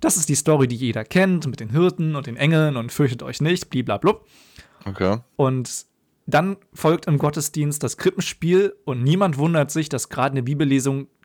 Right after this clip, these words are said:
Speaker 1: keine Könige vorkamen. Die kommen nur bei Matthäus vor. Dafür sind dort keine Engel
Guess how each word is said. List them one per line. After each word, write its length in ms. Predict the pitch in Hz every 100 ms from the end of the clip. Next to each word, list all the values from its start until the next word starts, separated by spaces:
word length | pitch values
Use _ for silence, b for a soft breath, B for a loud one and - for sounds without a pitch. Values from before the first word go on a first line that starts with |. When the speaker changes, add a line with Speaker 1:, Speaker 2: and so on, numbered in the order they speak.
| _ -
Speaker 1:
keine 380 | 139 139 147 - -
Könige 400 | - 185 143 117
vorkamen. 540 | - 120 104 110 101 - _ _ _ _ _ _ _ -
Die 100 | 139
kommen 220 | 156 160
nur 120 | 165
bei 80 | 147
Matthäus 540 | 147 143 160 156 -
vor. 360 | - 113 104 - _ _ _ _ _ _
Dafür 800 | 123 131 139 233 277 - - -
sind 140 | 127 131
dort 220 | 127 -
keine 240 | 143 135
Engel 380 | 143 160 185 185